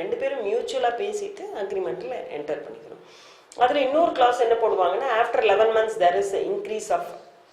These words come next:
rental, ஃபைவ் பர்சன்ட், டென் பர்சன்ட் அப்படிங்கிற பர்சன்டேஜும் ஒண்ணு போடுவாங்க. So அதுவும் அக்செப்டபிள் பண்ணிக்கிட்டா நெக்ஸ்ட் ரினியூ ஆகிறதுக்கு ஈஸியா இருக்கும். இதான் மென்ஷன் பண்ணுவாங்க நார்மலா.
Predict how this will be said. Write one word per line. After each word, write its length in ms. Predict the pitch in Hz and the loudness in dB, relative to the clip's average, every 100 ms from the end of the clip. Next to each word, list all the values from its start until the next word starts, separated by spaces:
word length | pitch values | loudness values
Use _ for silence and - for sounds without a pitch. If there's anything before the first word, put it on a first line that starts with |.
| _ - 147 | _ -8 -4
rental, 360 | 151 151 127 - - - - - _ - | -4 -4 -8 -10 -18 -20 -20 -20 _ 4
ஃபைவ் 200 | 233 226 220 | 4 6 4
பர்சன்ட், 320 | 196 208 202 202 | 4 0 0 0
டென் 180 | 214 208 | 0 0
பர்சன்ட் 340 | 180 185 196 196 | 0 0 -4 -4
அப்படிங்கிற 380 | 247 302 285 233 214 | -6 -4 -2 2 4
பர்சன்டேஜும் 580 | 214 269 269 247 254 214 | 4 2 -2 -2 0 0
ஒண்ணு 120 | - 127 | 0 -4
போடுவாங்க. 360 | 123 117 - - - - - - - | -8 -8 -12 -16 -20 -20 -20 -20 -14
So 120 | 269 254 226 - 202 | 0 4 4 4 2
அதுவும் 260 | 254 269 214 | 4 4 4
அக்செப்டபிள் 500 | - 226 208 185 170 160 | 2 -2 -2 -2 -2 -4
பண்ணிக்கிட்டா 340 | 170 170 285 269 | -4 -6 -6 -4
நெக்ஸ்ட் 260 | 220 - 240 202 | -6 -4 -2 0
ரினியூ 220 | 226 226 180 | 4 6 6
ஆகிறதுக்கு 340 | - - 156 | 4 -2 -10
ஈஸியா 260 | 151 123 117 | -10 -10 -10
இருக்கும். 240 | - - | -12 -8
இதான் 200 | 156 156 | -6 -6
மென்ஷன் 300 | - - - - | -8 -14 -16 -18
பண்ணுவாங்க 320 | - - - - _ _ _ _ - - 117 | -18 -20 -20 -20 _ _ _ _ -20 -14 -4
நார்மலா. 360 | 143 - - | -2 -2 -6